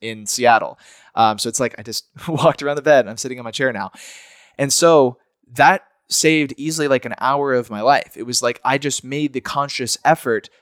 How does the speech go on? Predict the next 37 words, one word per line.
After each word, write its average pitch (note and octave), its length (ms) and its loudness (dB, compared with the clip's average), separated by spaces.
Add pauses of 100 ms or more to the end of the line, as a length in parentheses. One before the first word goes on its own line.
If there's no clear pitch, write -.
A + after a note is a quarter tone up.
(100)
to C3 200 -4
reprioritize C3 840 0
time. D3+ 400 -4 (340)
It's - 120 -6
like, B2+ 200 2
I D3 120 4
was D3 200 -2
probably - 400 -6
spending D3+ 300 -6
an C3 40 -4
hour C#3+ 240 2
on C3+ 60 -6
my A#2+ 120 -8
phone B2+ 560 -4 (360)
watching C3+ 480 2
YouTube D#3 300 -8
videos A#2+ 440 -2
or C3 60 -4
whatever C#3 380 -2
videos C3+ 340 -6
I B2 60 -4
was A2 160 -10
watching C3 420 0 (240)
that - 160 -2
now C#3 360 2
was B2 200 -6
going C3 220 -10
to B2+ 80 -16
go B2 160 -6
into A2+ 160 -10
sleep C#3 420 -4
at G2+ 120 -12
the A#2+ 120 -6
end A2+ 100 -8
of A2 60 -16
the G#2 80 -14
night. A2+ 220 -8